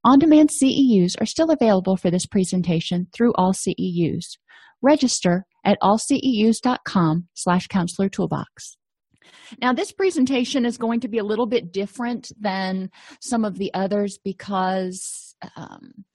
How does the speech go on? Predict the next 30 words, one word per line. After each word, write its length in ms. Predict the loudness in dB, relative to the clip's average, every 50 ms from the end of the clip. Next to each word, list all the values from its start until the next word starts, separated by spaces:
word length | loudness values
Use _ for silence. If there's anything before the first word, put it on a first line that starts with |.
| _ _ _ _ _ _ _ _ _ _ -4
goal 220 | -2 -2 0 0
setting 400 | 0 -2 -2 -2 0 -2 -2 -2
is 100 | -4 -6
something 520 | -6 -6 -6 -6 -6 -8 -8 -8 -6 -6
that 260 | -4 -4 -4 -6 -8 -8
I 80 | -10 -10
think 220 | -8 -6 -8 -8
is 160 | -8 -8 -8 -8
really 200 | -8 -8 -8 -10
important 580 | -12 -14 -10 _ -8 -8 -6 -8 -14 -14 -12
for 100 | -10 -8
our 100 | -8 -8
clients 560 | -8 -12 -10 -6 -6 -4 -4 -6 -8 -10 -14 -18
to 140 | -18 -12 -10
understand 560 | -8 -8 -8 -10 -12 -10 -10 -8 -8 -8 -6
how 120 | -6 -6
to 100 | -6 -8
do 160 | -8 -8 -10
for 160 | -10 -10 -10 -10
themselves. 720 | -10 -10 -12 -14 -12 -10 -10 -10 -10 -12 -16 -20 -20 -20 -20 -20 -20 -20 -20 -12 _ -6
And 180 | -4 -4 -2
that's 180 | -4 -4 -4 -8
one 280 | -4 -2 -2 0 0
of 80 | 0 -2
the 80 | -2 -4
reasons, 840 | -4 -4 -6 -6 -6 -8 -8 -8 -6 -8 -8 -10 -12 -18 -20 -14
in 140 | -12 -10 -8
my 140 | -6 -6 -8
opinion, 540 | -8 -6 -4 -4 -4 -4 -4 -4 -6 -6 -6 _ -16 -20 -20 -20 -18 _
that 460 | -6 -4 -2 -2 0 -2 -2 -4 -6